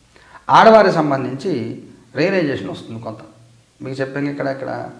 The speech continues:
జనరల్ కార్డులో మనకి ముఖ్యమైన అంటే Queen of Wands వచ్చింది కదా, మాట జాగ్రత్త అని చెప్పాను కదా, ఆడవాళ్ళకి సంబంధించి కనబడుతోంది.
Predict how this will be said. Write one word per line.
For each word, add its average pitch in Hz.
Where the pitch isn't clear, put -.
జనరల్ 127
కార్డులో 127
మనకి 120
ముఖ్యమైన 117
అంటే 120
Queen 131
of 131
Wands 127
వచ్చింది 123
కదా, 123
మాట 120
జాగ్రత్త 123
అని 113
చెప్పాను 113
కదా, 156
ఆడవాళ్ళకి 127
సంబంధించి 117
కనబడుతోంది. 110